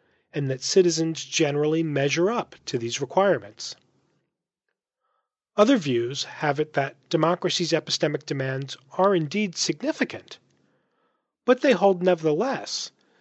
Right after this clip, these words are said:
that collective judgments of democratic citizens make the grade. In Framing Democracy, Jamie Kelly introduces empirical results concerning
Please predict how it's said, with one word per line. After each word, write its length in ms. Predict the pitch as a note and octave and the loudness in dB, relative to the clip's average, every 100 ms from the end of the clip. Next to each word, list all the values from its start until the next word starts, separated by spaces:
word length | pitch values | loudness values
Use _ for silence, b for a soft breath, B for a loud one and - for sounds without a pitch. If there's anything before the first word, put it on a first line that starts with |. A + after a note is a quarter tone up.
| _ - | _ -4
that 160 | D#3 | -4
collective 500 | - E3+ G3 - E3 | 0 2 2 2 0
judgments 600 | C#3 A3 B3 D#3 A2 - | 4 2 2 -6 -10 -6
of 100 | D3 | -6
democratic 540 | C3+ D3+ D3+ D#3+ C#3+ C3+ | -4 -4 -2 -2 -4 -2
citizens 640 | - A#3+ E3+ E3 E3 - _ _ _ _ _ _ _ _ _ - | 0 0 0 -2 -4 -8 _ _ _ _ _ _ _ _ _ -2
make 240 | C#3 C3 | -2 -2
the 80 | D3 | -2
grade. 480 | F3+ G#3 F3 - - _ _ _ _ _ _ _ _ _ _ _ _ _ _ _ _ b b | 0 0 -2 -8 -20 _ _ _ _ _ _ _ _ _ _ _ _ _ _ _ _ b b
In 240 | - A3 G#3 | 4 4 4
Framing 460 | - C4 C#4 C4+ | 2 2 4 0
Democracy, 720 | G3 F3+ E3 - D#3 - B2+ B2+ _ b b b b b - | 2 4 4 2 -2 -2 -4 -6 _ b b b b b -2
Jamie 280 | - A#3+ A#3 | 4 4 4
Kelly 360 | F#3 F3+ E3 | 0 2 2
introduces 580 | D#3+ D#3+ D#3 C#3+ C#3 C#3 - | 0 -4 -4 -4 -4 -6 -4
empirical 640 | D#3 C#3 - A3 F3+ - | -4 -4 0 4 4 4
results 640 | C#3 B2 A#2+ A2 - - - _ _ - | 2 2 -2 -10 -12 -12 -12 _ _ -8
concerning 800 | D#3 C#3+ - E3 D#3 D3+ C#3+ | -4 -2 2 4 4 0 -2